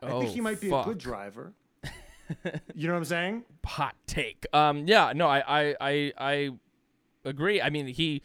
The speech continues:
Speaker 2: he just seemingly, f-, from driver error, spun out and then wound up getting last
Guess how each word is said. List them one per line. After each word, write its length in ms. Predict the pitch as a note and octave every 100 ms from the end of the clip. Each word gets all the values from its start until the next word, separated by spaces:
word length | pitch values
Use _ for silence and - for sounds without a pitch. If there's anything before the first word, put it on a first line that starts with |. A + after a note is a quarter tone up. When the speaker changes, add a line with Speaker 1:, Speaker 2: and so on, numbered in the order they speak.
| - -
Speaker 2:
he 100 | D#3+
just 360 | F3+ G3+ - - -
seemingly, 520 | - F3 B3+ B3+ D#3 - _ _ _ - - C#3
f-, 200 | D#3 D#3+
from 200 | D3+ E3
driver 440 | D#3 C#3+ F3 F#3+ D#3
error, 480 | C#3+ F#3 A#2+ G#2 A2 _ -
spun 420 | - - E3 F#3
out 380 | F3 C#3 B2 - -
and 220 | C#3 C#3+
then 240 | D3 D3
wound 320 | C#3+ D#3 F3+ E3+
up 260 | F#3 - - _ _ _ _ _ -
getting 260 | E3 E3 D#3
last 840 | C#3 C#3+ F3 F3+ F#3 - - -